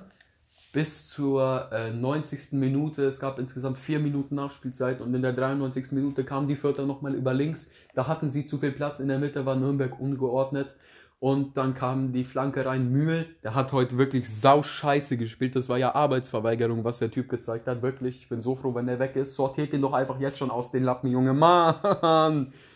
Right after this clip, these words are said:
Der hat uns, uns heute versorgt. Der geht mit dem Kopf am Ball vorbei. Hinter ihm stehen halt zwei Fürther. Der eine verpasst, der, ähm, andere schiebt den Ball mit dem Kopf ins rechte Eck. Martinia konnte dann nichts mehr. Das war vielleicht zwei, drei Meter vom Tor oder vier.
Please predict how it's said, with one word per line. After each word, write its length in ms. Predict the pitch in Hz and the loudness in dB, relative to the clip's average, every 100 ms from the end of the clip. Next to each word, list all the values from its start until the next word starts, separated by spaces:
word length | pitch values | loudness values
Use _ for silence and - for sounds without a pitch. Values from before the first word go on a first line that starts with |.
| _ - | _ -8
Der 80 | |
hat 100 | 143 | -6
uns, 180 | 143 135 | -6 -6
uns 160 | 135 139 | -6 -4
heute 220 | 139 139 | -6 -4
versorgt. 380 | 135 135 143 - - - | -6 -4 -6 -10 -20 -4
Der 140 | 123 | -2
geht 220 | 120 147 151 | 0 -2 -2
mit 160 | 135 | 0
dem 140 | 139 131 | 0 0
Kopf 260 | 156 - | -4 -2
am 140 | 135 127 | -2 0
Ball 220 | 143 151 | 0 0
vorbei. 300 | 143 135 139 | 0 0 0
Hinter 200 | 139 139 | 0 -2
ihm 120 | 139 | -2
stehen 220 | - 139 | -2 -2
halt 140 | 131 - | -2 -4
zwei 220 | 123 135 | -4 -4
Fürther. 320 | 135 135 131 | -2 -2 0
Der 120 | 135 | 0
eine 200 | 127 139 | -2 -2
verpasst, 440 | 135 123 131 131 120 | -4 -4 -4 -4 -6
der, 280 | 120 120 - _ _ _ - | -6 -6 -10 _ _ _ -8
ähm, 360 | 107 110 113 - - _ | -6 -6 -8 -10 -20 _
andere 520 | 117 131 120 117 117 - _ _ | 2 4 4 2 -2 -8 _ _
schiebt 380 | - - 139 - | -6 -2 -2 0
den 160 | 117 117 | -2 0
Ball 400 | 117 120 120 - _ | -2 -2 -4 -8 _
mit 160 | 117 117 | -6 -4
dem 140 | 113 | -4
Kopf 400 | - 123 - - | -4 -6 -6 -12
ins 180 | 113 104 | -12 -6
rechte 240 | 117 113 113 | -6 -6 -8
Eck. 160 | 110 | -6
Martinia 400 | 110 - 120 120 | -8 -2 -2 -2
konnte 300 | 113 120 117 | -4 -4 -4
dann 140 | 110 110 | -4 -6
nichts 200 | 110 117 | -8 -8
mehr. 120 | 110 | -8
Das 120 | 104 | -6
war 100 | 113 | -6
vielleicht 280 | 113 107 - | -4 -6 -4
zwei, 240 | 113 120 | 0 0
drei 220 | 117 113 | 0 -2
Meter 320 | 113 113 117 110 | -2 -2 -2 -4
vom 260 | 113 104 | -4 -6
Tor 340 | 113 117 120 - _ _ | 0 0 -2 -8 _ _
oder 220 | - 117 | -2 0
vier. 400 | 110 123 123 123 | 0 -2 -2 -4